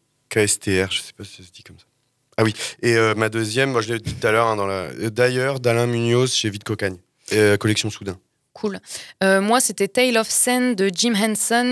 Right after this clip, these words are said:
Speaker 2: mis en image par Ramon K. Pérez aux éditions Paquet, et Grass Kings de Matt Kint et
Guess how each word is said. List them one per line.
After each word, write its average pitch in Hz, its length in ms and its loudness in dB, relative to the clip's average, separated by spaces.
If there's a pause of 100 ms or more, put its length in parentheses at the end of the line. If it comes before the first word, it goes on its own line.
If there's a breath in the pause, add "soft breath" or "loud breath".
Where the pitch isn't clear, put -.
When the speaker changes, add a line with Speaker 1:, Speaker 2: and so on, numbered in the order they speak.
(120)
Speaker 2:
mis 233 220 -2
en 190 160 0
image 214 400 2
par 175 160 -2
Ramon 208 380 0
K. 185 180 -2
Pérez 196 680 0
aux 185 120 -2
éditions 190 460 -2
Paquet, 247 680 0
et 185 140 2
Grass 202 320 0
Kings 240 320 0
de 180 100 -2
Matt 190 220 0 (160)
Kint 220 240 -2 (340)
et 175 320 0